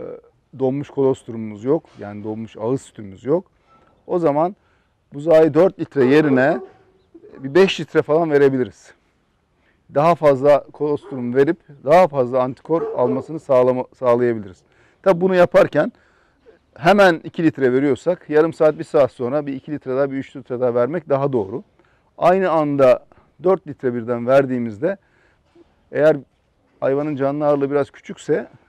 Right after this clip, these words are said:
e, biraz sıkıntı yaratabilir. Onun için hepsini bir anda vermek yerine bir kısmını bir saat sonra falan vermekte veya iki saat sonra vermekte faydalı. O yüzden sıfır iki saat dedik. Şimdi burada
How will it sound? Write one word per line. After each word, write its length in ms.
e, 80
biraz 200
sıkıntı 360
yaratabilir. 580
Onun 180
için 200
hepsini 340
bir 80
anda 280
vermek 340
yerine 340
bir 60
kısmını 440
bir 60
saat 260
sonra 240
falan 300
vermekte 520
veya 160
iki 160
saat 200
sonra 240
vermekte 380
faydalı. 380
O 100
yüzden 320
sıfır 560
iki 200
saat 320
dedik. 340
Şimdi 280
burada 360